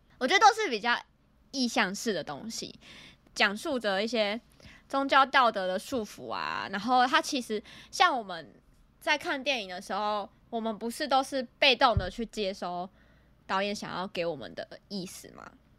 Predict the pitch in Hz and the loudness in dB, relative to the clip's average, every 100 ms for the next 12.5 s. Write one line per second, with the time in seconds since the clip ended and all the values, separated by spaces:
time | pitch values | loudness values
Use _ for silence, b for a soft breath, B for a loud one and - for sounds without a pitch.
0 | - 226 269 302 269 - - - 127 190 | -8 -2 0 4 4 2 -2 -4 -4 -6
1 | - 233 - _ _ - 294 311 294 - | -4 -6 -6 _ _ -6 -4 -2 -4 -4
2 | B B _ _ _ _ - 392 - 381 | B B _ _ _ _ 0 0 4 4
3 | 381 - 370 240 202 135 - _ _ - | 4 2 4 4 2 -4 -8 _ _ -2
4 | 240 - _ - 427 415 349 208 220 165 | 0 0 _ -4 2 6 4 2 -4 -8
5 | - - 240 - - 339 - 339 349 359 | -10 -8 -8 -4 -2 -2 2 2 4 -2
6 | - 294 254 254 285 285 196 190 175 202 | -6 -2 0 0 2 2 2 -2 -4 -6
7 | B B B - 247 240 214 175 196 160 | B B B 4 4 4 -4 -6 -8 -10
8 | - 160 156 - 202 - B B B - | -8 -8 -8 -8 -8 -8 B B B -8
9 | 233 - 349 240 285 - - 214 175 294 | -4 4 4 4 2 0 -2 -2 2 2
10 | 226 320 - 185 - 220 202 220 220 - | 2 -4 0 0 0 -6 -6 -2 -4 -4
11 | b b b - 320 233 214 202 190 202 | b b b -6 -2 0 2 2 0 2
12 | 233 196 185 175 | 4 4 -2 -6